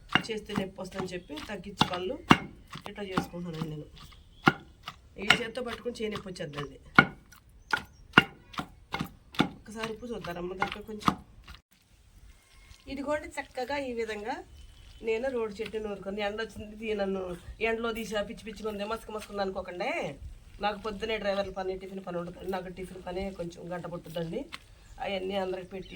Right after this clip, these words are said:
ఆ ప్లేట్లో తోముకొని కడుక్కున్నాక వంట పనికి వస్తానండి. ఈరోజు బట్టలు ఉతికాక వంట పనికి వచ్చాను. అందులో మా మామయ్య పొద్దున్న తొమ్మిదింటికి అలా చేస్తారండి. టిఫిన్ ఉండాలి, అన్నం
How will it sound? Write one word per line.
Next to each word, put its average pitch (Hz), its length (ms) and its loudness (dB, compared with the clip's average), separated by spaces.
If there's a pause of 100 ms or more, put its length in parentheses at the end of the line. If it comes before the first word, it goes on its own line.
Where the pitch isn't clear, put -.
ఆ - 100 2
ప్లేట్లో 175 340 -2
తోముకొని 180 360 -2
కడుక్కున్నాక 185 520 -4
వంట 196 180 0
పనికి 175 200 -4
వస్తానండి. 147 440 -6 (680)
ఈరోజు 233 280 4
బట్టలు 226 260 2
ఉతికాక 262 340 0
వంట 202 180 -2
పనికి 175 200 -4
వచ్చాను. 147 280 -8 (300)
అందులో 202 240 -2
మా 208 120 2
మామయ్య 202 320 2
పొద్దున్న 214 320 -4
తొమ్మిదింటికి 220 400 0
అలా 226 100 2 (220)
చేస్తారండి. 185 460 0 (640)
టిఫిన్ 214 320 -2
ఉండాలి, 220 260 0 (140)
అన్నం 196 180 0